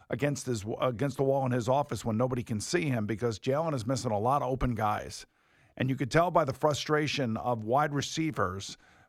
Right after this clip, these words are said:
when they're running their routes and the ball is not on them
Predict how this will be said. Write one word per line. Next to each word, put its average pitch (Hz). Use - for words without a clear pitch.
when 127
they're 156
running 170
their 151
routes 139
and 135
the 113
ball 135
is 127
not 135
on 135
them 110